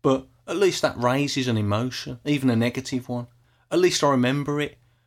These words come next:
and, and feel something for it. Whereas Childhood's End, I don't really feel anything. It's forgettable. And maybe that should annoy me more.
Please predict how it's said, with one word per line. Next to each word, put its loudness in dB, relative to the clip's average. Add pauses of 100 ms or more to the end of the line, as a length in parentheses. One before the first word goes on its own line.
(180)
and, -10
and -6
feel 2
something -4
for -6
it. -16 (300)
Whereas 2
Childhood's 0
End, -8 (200)
I -6
don't 2
really 2
feel -2
anything. -6 (340)
It's -8
forgettable. -6 (340)
And -4
maybe 0
that -4
should 0
annoy 0
me -4
more. -6